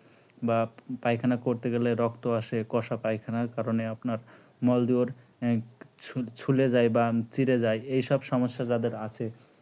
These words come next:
অনেকেই এই সমস্যায় ভুগছেন যে মলদ্বার থেকে রক্ত আসছে বা মলদ্বার চিরে গেছে, উম, কষা পায়খানা অত্যন্ত বা কোষ্ঠকাঠিন্য সমস্যায় যারা ভুগছেন।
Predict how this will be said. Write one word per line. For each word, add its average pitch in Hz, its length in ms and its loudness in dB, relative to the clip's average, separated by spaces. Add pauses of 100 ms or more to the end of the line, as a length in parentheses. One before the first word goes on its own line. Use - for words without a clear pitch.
(200)
অনেকেই 139 580 2
এই 135 160 0
সমস্যায় 127 460 0
ভুগছেন 113 460 -4 (720)
যে 131 160 4
মলদ্বার 127 460 8
থেকে 120 280 -2
রক্ত 120 320 2
আসছে 117 380 2
বা 110 220 2 (360)
মলদ্বার 120 340 4
চিরে 123 360 2
গেছে, 110 360 -4 (300)
উম, 110 300 -2 (100)
কষা 120 320 0
পায়খানা 113 500 0
অত্যন্ত 110 580 -4 (380)
বা 110 80 -2
কোষ্ঠকাঠিন্য 120 760 0
সমস্যায় 113 480 -2
যারা 110 200 0
ভুগছেন। 104 460 -6